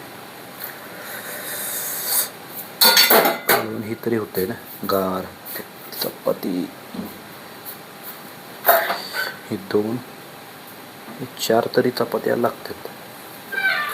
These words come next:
खायला, कारण की भुकालाही लागतात ना. भात बीत काय नेत नाही मी, फक्त आमटी आणि चपाती नेतोय.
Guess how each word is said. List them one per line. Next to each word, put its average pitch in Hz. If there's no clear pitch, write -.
खायला, 92
कारण 107
की 120
भुकालाही 113
लागतात -
ना. 113
भात 107
बीत 113
काय 117
नेत 101
नाही 92
मी, 87
फक्त -
आमटी 110
आणि 110
चपाती 104
नेतोय. 101